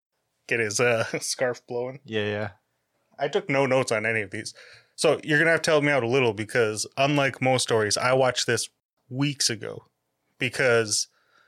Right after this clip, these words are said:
Speaker 1: only, so, like, of these four stories we're gonna do over the next two podcasts, only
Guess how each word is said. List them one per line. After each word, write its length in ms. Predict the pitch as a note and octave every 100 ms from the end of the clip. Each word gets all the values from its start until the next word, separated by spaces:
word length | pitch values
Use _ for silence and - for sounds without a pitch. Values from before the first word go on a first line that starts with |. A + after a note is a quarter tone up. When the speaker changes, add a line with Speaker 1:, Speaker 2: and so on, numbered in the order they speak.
| _ _ _ _ _ _ _ _ _
Speaker 1:
only, 720 | D3 E3+ E3+ E3 D#3 D3+ C#3 - _ _ _ _ _ -
so, 140 | D#3
like, 120 | C#3 -
of 180 | D3 D3
these 180 | D3 -
four 240 | C#3+ C3
stories 340 | - B2+ B2
we're 60 | A2+
gonna 180 | A2+ A#2
do 160 | A#2+
over 140 | A#2 G#2+
the 80 | A2
next 220 | G#2+ -
two 120 | A#2+
podcasts, 560 | A#2+ A#2+ A2+ G2+ G2+ -
only 760 | C3 C3+ D3 C#3 B2 A#2 A2+